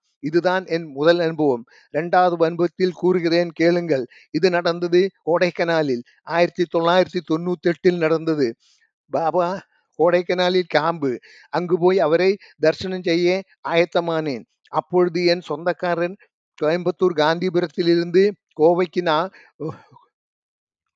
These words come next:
கொடைக்கானலுக்கு ஒரு வாரம் வேலை நிமித்தம் ஃபேமிலியோட போவதாகவும், கொடைக்கானலில் அவருடைய எஜமானன் பெரிய வீடு ஒன்று இருக்கு என்றும், அதை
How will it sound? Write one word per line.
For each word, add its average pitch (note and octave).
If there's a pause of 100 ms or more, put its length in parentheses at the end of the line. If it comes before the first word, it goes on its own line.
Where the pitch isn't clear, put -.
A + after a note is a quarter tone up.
(640)
கொடைக்கானலுக்கு F3 (280)
ஒரு E3+
வாரம் F3+
வேலை E3
நிமித்தம் F3+ (200)
ஃபேமிலியோட F3 (680)
போவதாகவும், F3 (400)
கொடைக்கானலில் F3 (180)
அவருடைய F3
எஜமானன் F3 (200)
பெரிய E3+
வீடு F3+
ஒன்று F3
இருக்கு E3 (100)
என்றும், F3 (320)
அதை E3